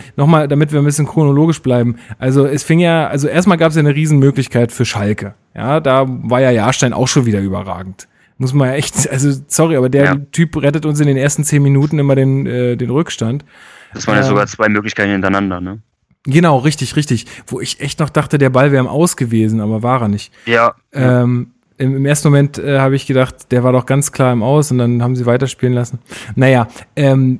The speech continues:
Speaker 1: was dann aber kam, habt ihr das mitbekommen, dieses eine Handspiel von dem Schalker im Strafraum?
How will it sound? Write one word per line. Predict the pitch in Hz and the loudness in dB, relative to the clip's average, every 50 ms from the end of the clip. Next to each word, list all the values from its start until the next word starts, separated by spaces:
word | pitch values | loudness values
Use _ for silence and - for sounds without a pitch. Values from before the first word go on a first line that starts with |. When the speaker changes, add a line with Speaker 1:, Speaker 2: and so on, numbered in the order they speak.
| - | -6
Speaker 1:
was | - 139 143 143 - | -6 -4 -2 -2 0
dann | - 160 180 | 0 0 0
aber | 190 175 160 | 2 0 -2
kam, | - - - 147 151 170 180 | -4 -2 0 2 2 4 2
habt | 156 147 - - | 2 0 0 2
ihr | 151 | 2
das | 135 123 - | 2 2 2
mitbekommen, | - 135 147 - - 190 - - 180 170 170 175 160 | 2 0 0 0 -4 -4 -2 0 2 2 2 2 0
dieses | - - 127 127 123 - | -2 -4 -4 -4 -4 -4
eine | - 139 131 127 117 110 | -2 0 0 0 0 0
Handspiel | 123 127 143 143 - - - 190 214 226 233 | 2 0 0 0 -2 -4 -4 -2 -2 -2 -2
von | - - 156 | 0 0 0
dem | 147 135 | 0 0
Schalker | 123 - - 127 123 156 - 214 151 | -2 0 0 0 0 2 0 0 -2
im | 131 | -2
Strafraum? | - - - - 110 123 143 - - 190 196 208 247 269 | -4 -4 -4 -2 -2 -2 -2 -4 -6 -4 -2 -2 -4 -4